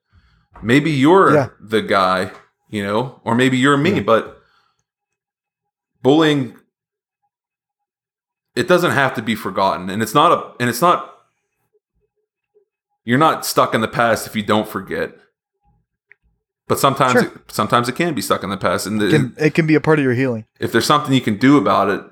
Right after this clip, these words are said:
Speaker 1: you should probably do something about it.
Speaker 2: Yeah.
Speaker 1: Let's,
Speaker 2: Yeah,
Speaker 1: before we
Speaker 2: cool.
Speaker 1: get to my third story, did you have a couple others you wanted to hit from high school or, or, um, I saw you got one that you have highli-, highlighted right here if we wanna hit
Speaker 2: Yeah,
Speaker 1: back
Speaker 2: yeah,
Speaker 1: to
Speaker 2: I
Speaker 1: that
Speaker 2: wanna go
Speaker 1: one.
Speaker 2: back, j-, stick around in middle school for just a minute.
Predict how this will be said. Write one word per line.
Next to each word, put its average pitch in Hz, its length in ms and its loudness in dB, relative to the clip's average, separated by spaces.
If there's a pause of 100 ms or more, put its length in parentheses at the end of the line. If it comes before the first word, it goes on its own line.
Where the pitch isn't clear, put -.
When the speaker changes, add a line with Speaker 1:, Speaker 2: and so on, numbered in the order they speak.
(120)
Speaker 1:
you - 80 -12
should - 140 -8
probably 110 260 2
do 101 40 0
something 90 260 -10
about 71 300 -14
it. - 100 -18 (840)
Speaker 2:
Yeah. 104 240 -8 (440)
Speaker 1:
Let's, 123 240 -4
Speaker 2:
Yeah, 92 80 -12
Speaker 1:
before 160 240 0
we 151 60 4
Speaker 2:
cool. 147 80 2
Speaker 1:
get 143 40 -10
to 143 60 -2
my 123 120 2
third 117 260 2
story, 104 340 2
did 104 140 -8
you 113 120 2
have 113 100 2
a 110 40 -6
couple 110 260 0
others 110 200 4
you 120 60 -2
wanted 110 180 0
to 110 40 0
hit - 120 0
from 107 300 0
high 117 240 -2
school 113 380 0
or, 104 320 4 (640)
or, 98 340 0
um, 90 300 -4 (360)
I 110 40 -8
saw 120 160 2
you 113 80 4
got 107 180 2
one 110 200 2
that 98 100 -4
you 104 80 0
have 101 140 0
highli-, 104 420 0 (140)
highlighted 101 400 -4
right 90 80 -8
here 101 100 -2
if 92 80 -8
we 104 80 -6
wanna 92 120 -4
hit 170 100 4
Speaker 2:
Yeah, 165 60 4
Speaker 1:
back 147 100 2
Speaker 2:
yeah, 147 80 4
Speaker 1:
to 147 40 2
Speaker 2:
I - 40 2
Speaker 1:
that 170 40 4
Speaker 2:
wanna 180 120 2
go 151 60 0
Speaker 1:
one. 147 40 2
Speaker 2:
back, 147 340 0
j-, - 120 -18 (220)
stick - 300 -2
around 160 160 4
in 139 60 -2
middle 135 140 0
school 127 180 -6
for 123 160 -6
just 127 220 -6
a 123 40 -6
minute. 117 300 -6